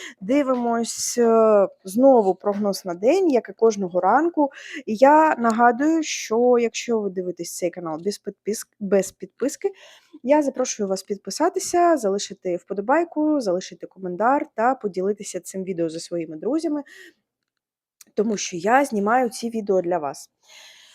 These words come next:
А, в нас сім камінчиків, сім варіантів, сім передбачень та сім порад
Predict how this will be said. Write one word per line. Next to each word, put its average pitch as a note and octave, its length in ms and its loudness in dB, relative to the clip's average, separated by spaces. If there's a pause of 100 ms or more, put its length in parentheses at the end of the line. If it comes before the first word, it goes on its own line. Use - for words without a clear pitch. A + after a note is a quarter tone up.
(200)
А, B3 240 10
в A#3+ 80 2
нас F#4+ 420 6
сім F4+ 260 0
камінчиків, C#4+ 640 0
сім B3 260 -2
варіантів, D4 600 2
сім E4 420 0
передбачень A3+ 1000 4
та B3 180 2
сім D4 340 0
порад A3 580 6